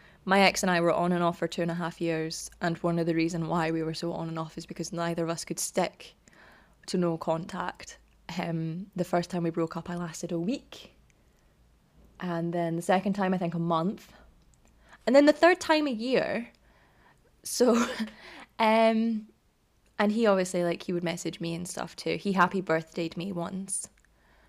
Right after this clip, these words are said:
And there was some other things. I can't really remember, but es-, essentially we couldn't stick to it. And we kept going into each other's lives. And yeah, for the record, I have no regrets about our relationship.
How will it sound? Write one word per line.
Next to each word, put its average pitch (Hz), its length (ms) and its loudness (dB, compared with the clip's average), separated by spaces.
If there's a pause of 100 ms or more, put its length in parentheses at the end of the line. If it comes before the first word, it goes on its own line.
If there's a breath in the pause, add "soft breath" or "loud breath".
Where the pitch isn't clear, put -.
(280 soft breath)
And 175 140 -4
there 170 140 -4
was 170 180 -8
some 175 220 -8
other 170 280 -6
things. 170 420 -8
I 190 80 -14
can't - 260 -6
really 165 180 -4
remember, 160 300 -4
but 170 180 -4
es-, 170 240 -2 (160)
essentially 185 500 4
we 165 100 2
couldn't - 260 -6
stick - 280 -2
to - 140 -6
it. - 160 -8 (300 loud breath)
And 147 60 0
we 147 80 -4
kept 165 200 -2
going 156 260 -6
into 156 220 -10
each - 140 -8
other's - 240 -8
lives. - 360 -10 (640 soft breath)
And 170 300 -2
yeah, 156 140 -4
for 185 180 -2
the 175 80 0
record, 160 340 -4
I 160 140 -6
have 160 100 -6
no 175 160 -2
regrets - 640 -8
about 165 280 -2
our 160 120 -4
relationship. 160 720 -8